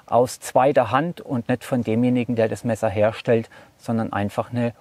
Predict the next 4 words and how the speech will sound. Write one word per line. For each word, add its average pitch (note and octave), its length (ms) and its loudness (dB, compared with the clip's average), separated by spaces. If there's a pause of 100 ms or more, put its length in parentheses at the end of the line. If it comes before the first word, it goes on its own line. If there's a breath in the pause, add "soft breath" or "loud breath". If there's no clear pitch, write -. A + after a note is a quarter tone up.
(140)
unverfälschte G2 720 -8
Meinung. F2+ 440 -8 (920 loud breath)
Soweit C3 440 2
dazu. - 480 0